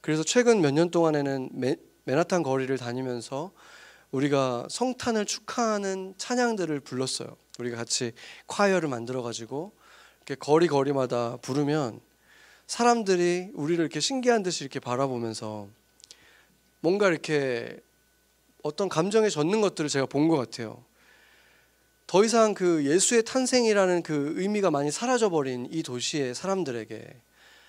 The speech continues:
이 노엘을, 이런 찬양들을 불렀을 때, 예수 오신 날을 찬양하는 그걸 불렀을 때 어떤 그들 마음속에 노스텔지아가 생기는 것처럼 마음이 뭔가 따뜻해지는 것들을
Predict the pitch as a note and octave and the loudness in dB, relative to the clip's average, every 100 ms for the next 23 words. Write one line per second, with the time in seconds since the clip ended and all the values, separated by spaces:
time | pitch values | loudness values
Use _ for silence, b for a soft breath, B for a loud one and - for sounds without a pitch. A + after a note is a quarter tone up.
0 | b b E3 F3 D3 F3 G#3+ G#3 E3+ C#3+ | b b -6 -2 4 12 12 12 6 4
1 | D#3+ E3 A3+ A3+ G3+ F3 D3+ B2 B2+ C3+ | 2 2 0 0 2 0 -2 -2 -4 -4
2 | C3 A2 A#2 A2+ A#2+ - - _ b b | -6 -8 -8 -8 -10 -16 -20 _ b b
3 | b b D3+ F3+ A3 E3 G#3 G3 F3 E3+ | b b 0 2 2 2 2 4 4 2
4 | - G#3+ G#3 F#3 E3+ C#3+ C#3 B2+ B2+ C#3 | -2 -2 0 0 -2 -2 -4 -4 -6 -4
5 | - A#2+ B2 C#3+ E3+ b b b b b | -6 -8 -8 -10 -12 b b b b b
6 | C#3 - G#3 - E3+ G#3 D3+ C#3+ D#3+ - | -10 -2 -4 -2 0 2 2 2 2 -2
7 | D3 C#3 C#3 E3 - G3 E3+ E3 D3 C#3+ | -4 -4 -4 -4 -2 -2 -2 -2 -2 -4
8 | F#3 F3+ D#3+ C3 - A#2+ A2 A2+ C3+ F#3+ | -6 -4 -4 -6 -10 -14 -12 -8 -4 -4
9 | F#3+ D3+ E3 E3 G#3+ - A#3+ F#3 E3 D3+ | -4 -4 -6 -8 -10 -8 -8 -4 -4 -2
10 | B2+ - B2+ C#3 G3+ | -6 -8 -8 -8 -8